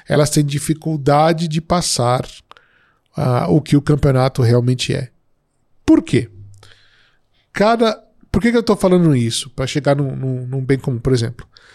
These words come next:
Quando você monta um time de Free Fire, uma org monta um time de Free Fire, certo? Ela vai depender do, do dinheiro que essa organização repassa pra eles.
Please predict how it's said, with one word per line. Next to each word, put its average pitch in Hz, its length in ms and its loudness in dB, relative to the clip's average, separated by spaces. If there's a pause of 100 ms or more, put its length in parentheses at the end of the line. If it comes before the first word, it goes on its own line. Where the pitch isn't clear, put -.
(120)
Quando 151 160 0
você 170 200 2
monta 190 400 2
um 175 80 -2
time 147 260 0
de 117 120 -2
Free 117 140 -4
Fire, 131 240 2
uma 147 140 2
org 156 480 2 (240)
monta 147 320 0
um 135 40 -6
time 135 200 -6
de 127 60 -2
Free 120 160 -4
Fire, 139 260 -6
certo? - 440 -2 (760)
Ela 180 220 4
vai 190 120 4
depender 175 360 2
do, 175 320 2
do 190 160 -4
dinheiro 156 340 2
que 160 220 0
essa 185 320 2
organização 147 540 0
repassa 131 420 0
pra 143 180 -2
eles. - 360 -10